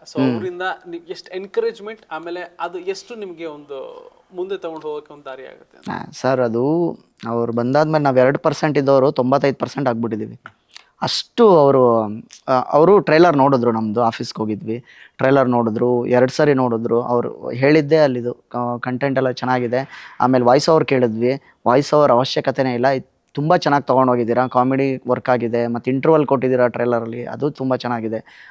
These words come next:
Speaker 2: ಅದಷ್ಟು ಹೇಳಿ ಸರ್ಗೆ ನಾವು ರಿಕ್ವೆಸ್ಟ್ ಮಾಡಿದ್ವಿ. ಆಮೇಲೆ "ಇಲ್ಲೇ ಮಾಡ್ಕೊಳ್ಳೋಣ, ಬೈಟ್ ಎಲ್ಲ ಕೊಡ್ತೀನಿ ನಾನು" ಅಂತ ಅವರೇ ಹೇಳಿದ್ರು. ಆಮೇಲೆ "ಇಲ್ಲ ಸರ್, ಒಂದ್ ಕಡೆ ಬಂದು ನೀವು ಈವೆಂಟ್ ಮಾಡೋಣ, ಪ್ರೆಸ್ ಮೀಟಲ್ಲಿ ಮಾಡ್ಕೊಡಿ" ಅಂದಿದ್ದಕ್ಕೆ ಅವರು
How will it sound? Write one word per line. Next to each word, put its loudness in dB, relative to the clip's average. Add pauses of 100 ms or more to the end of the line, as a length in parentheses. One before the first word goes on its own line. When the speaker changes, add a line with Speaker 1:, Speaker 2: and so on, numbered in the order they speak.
Speaker 2:
ಅದಷ್ಟು -2
ಹೇಳಿ 2 (300)
ಸರ್ಗೆ 2
ನಾವು 4
ರಿಕ್ವೆಸ್ಟ್ -2
ಮಾಡಿದ್ವಿ. -6 (280)
ಆಮೇಲೆ 0
"ಇಲ್ಲೇ 2
ಮಾಡ್ಕೊಳ್ಳೋಣ, 2 (120)
ಬೈಟ್ 2
ಎಲ್ಲ 2
ಕೊಡ್ತೀನಿ -2
ನಾನು" 0
ಅಂತ -6
ಅವರೇ 2
ಹೇಳಿದ್ರು. 2
ಆಮೇಲೆ -4
"ಇಲ್ಲ -2
ಸರ್, -4 (560)
ಒಂದ್ -6
ಕಡೆ 2
ಬಂದು 0
ನೀವು -2
ಈವೆಂಟ್ -2
ಮಾಡೋಣ, -4
ಪ್ರೆಸ್ -10
ಮೀಟಲ್ಲಿ -4
ಮಾಡ್ಕೊಡಿ" -4
ಅಂದಿದ್ದಕ್ಕೆ -10 (540)
ಅವರು 2